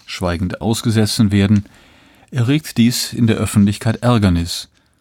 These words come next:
und für Katholiken ist es peinvoll, nicht nur wegen der Renitenz gegenüber der gesteigerten moralischen Sensibilität in der Frage von Kinderrechten. Es geht um Grundsätzlicheres. Naturgemäß ist die Beweislage bei Missbrauchsfällen in der Regel keineswegs einfach.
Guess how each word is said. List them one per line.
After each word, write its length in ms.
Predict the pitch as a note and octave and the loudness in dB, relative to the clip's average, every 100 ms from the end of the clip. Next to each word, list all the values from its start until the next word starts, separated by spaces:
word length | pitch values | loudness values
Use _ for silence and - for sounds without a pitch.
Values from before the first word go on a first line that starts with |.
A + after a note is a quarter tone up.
| _ _ | _ _
und 100 | G2+ | -6
für 100 | A#2 | -4
Katholiken 500 | G#2+ G2+ F#2 G2+ F#2+ | -2 0 0 2 0
ist 140 | G#2+ - | 0 -4
es 100 | - | -4
peinvoll, 640 | A#2+ G#2 F2+ - D#2+ D#2+ _ _ _ _ - | 2 2 2 -2 -6 -8 _ _ _ _ 0
nicht 320 | A2+ A#2 B2 | 0 2 2
nur 320 | A#2 C3 - - | 2 2 -4 -6
wegen 280 | A2+ A2+ A2+ | 0 2 4
der 120 | G2+ | 4
Renitenz 560 | G#2 G#2 - G#2 - | 2 2 2 2 0
gegenüber 260 | B2 B2 A2 | -2 0 2
der 120 | G#2+ | 0
gesteigerten 840 | G2+ - G2+ G2+ G#2+ G#2 A#2 A#2+ - | 0 0 0 2 0 0 0 0 0
moralischen 680 | A#2 G2 F#2 G2 G#2+ A#2+ | -2 0 0 0 0 0
Sensibilität 800 | A2 G#2 G#2 G2+ G#2 G2+ C3 G#2+ | 2 4 2 2 0 0 -2 0
in 120 | F#2 | 0
der 100 | F#2+ | 0
Frage 380 | - - E2+ F#2+ | -2 -4 -2 -4
von 200 | - A#2 | -2 -2
Kinderrechten. 720 | - A#2+ F2+ E2+ E2 - - - _ _ _ _ _ _ | 0 0 0 -2 -10 -12 -14 -14 _ _ _ _ _ _
Es 200 | B2 - | -6 0
geht 360 | A2 A#2 - - - | 2 2 -4 -18 0
um 180 | A#2 | 2
Grundsätzlicheres. 1080 | A2+ A#2 A#2 - A#2 G2 D#2+ D#2 E2 - - _ _ _ _ _ _ _ _ _ _ _ - | 4 2 2 0 -4 -6 -8 -10 -12 -16 -20 _ _ _ _ _ _ _ _ _ _ _ -6
Naturgemäß 640 | B2+ F3 B2 G2+ F#2 - | 0 0 2 2 0 0
ist 160 | B2 - | -2 0
die 80 | |
Beweislage 720 | A2+ G2+ A2 C#3 - G2+ G2 G2 | 0 2 0 -2 0 0 2 2
bei 100 | F#2 | 2
Missbrauchsfällen 800 | G2+ - A2+ G2+ - G#2+ G#2+ A#2 | 0 0 -6 -6 -2 0 2 2
in 140 | A2+ | 2
der 160 | G#2+ G2 | 0 2
Regel 240 | F#2+ G#2 | 0 -2
keineswegs 640 | - F#2 F#2+ G2 A#2 A2 | -2 -2 0 -2 -4 -4
einfach. 520 | - G#2 E2+ - - | -2 -4 -4 -10 -16